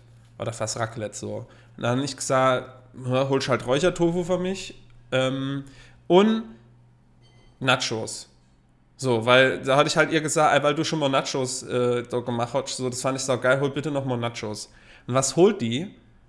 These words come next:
Holt einfach so Sour Cream and Onion Nachos. <laughs> Dat je denkt, "Hop, nee, Mutter." Du hättest keine Neutrale holen. <laughs> Stattdessen holst du die und das hat dann nicht funktioniert.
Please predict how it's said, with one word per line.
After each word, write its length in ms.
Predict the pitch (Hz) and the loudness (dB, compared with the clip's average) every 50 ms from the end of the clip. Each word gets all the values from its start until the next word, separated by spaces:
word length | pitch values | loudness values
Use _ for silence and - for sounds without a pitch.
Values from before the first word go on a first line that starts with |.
| _ _ _ - | _ _ _ 0
Holt 220 | - 156 180 180 - | 4 4 4 4 2
einfach 340 | 165 165 - 170 170 165 156 | 0 2 2 2 2 2 0
so 140 | - 151 135 | -2 -2 -2
Sour 380 | - - 143 117 147 180 196 | 0 2 4 4 6 6 6
Cream 320 | 190 - - 175 175 180 170 | 4 4 2 2 4 4 2
and 140 | 165 - - | 0 2 0
Onion 320 | 139 160 185 196 175 165 | 0 0 4 2 2 2
Nachos. 800 | 135 117 131 - - - - - 160 123 - - - - 262 - - - | 2 0 2 2 2 2 4 2 2 0 0 -4 -6 -6 -6 -8 -10 -16
<laughs> 80 | - - - - - - | -20 -20 -20 -20 -2 6
Dat 220 | 165 165 165 - | 6 6 6 6
je 80 | 294 220 | 2 4
denkt, 240 | 185 180 - - | 4 4 4 4
"Hop, 320 | - 196 185 190 - - - - - - - - | 4 4 4 4 4 0 -8 -14 -14 -14 -10 -4
nee, 300 | - 147 160 180 160 160 | 4 6 8 8 8 8
Mutter." 420 | 175 156 170 165 156 131 127 127 - - - - - 220 208 202 190 - - - - - - - - - - - - - | 6 4 6 6 6 6 6 4 0 -6 -10 -12 -12 -12 -12 -14 -14 -12 -12 -14 -14 -16 -20 -20 -20 -20 -20 -20 -20 0
Du 120 | - 127 131 | 4 8 8
hättest 240 | 139 180 - - - | 8 8 8 10 12
keine 180 | 165 170 196 | 12 12 12
Neutrale 680 | 190 190 196 - 180 - 147 175 208 208 208 208 196 175 | 12 10 10 10 8 12 12 12 12 12 12 12 12 12
holen. 360 | 175 185 202 202 190 196 202 - - 233 - 208 | 12 12 12 12 12 12 12 12 12 8 6 8
<laughs> 260 | 247 190 - - - | 10 10 10 10 8
Stattdessen 720 | 226 - - - 233 - 208 233 254 208 220 220 208 208 196 | 8 8 8 6 6 6 6 8 8 8 8 6 4 4 4
holst 180 | 202 196 190 | 4 2 0
du 40 | 190 | -6
die 260 | 160 - 160 165 175 | -6 -4 0 4 4
und 80 | 175 156 | 4 4
das 140 | 147 131 - | 4 2 2
hat 120 | 147 147 | 2 2
dann 100 | 151 143 147 | 2 0 0
nicht 120 | 147 143 | 0 -2
funktioniert. 460 | - 165 156 - 147 135 143 147 147 | -2 -4 -4 -2 -2 0 0 0 -2